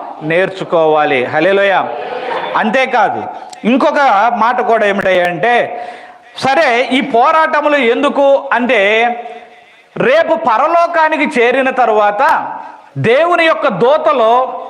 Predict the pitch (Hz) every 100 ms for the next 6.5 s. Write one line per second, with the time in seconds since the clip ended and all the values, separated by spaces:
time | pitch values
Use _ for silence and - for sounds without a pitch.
0 | - 165 214 220 240 277 - - 165 196
1 | 277 247 269 254 240 233 247 226 233 214
2 | 208 202 202 190 196 202 - - - -
3 | - _ _ _ 143 247 311 302 262 247
4 | 302 240 262 302 294 277 269 247 254 269
5 | 180 190 185 269 277 - 180 202 240 233
6 | 196 185 170 139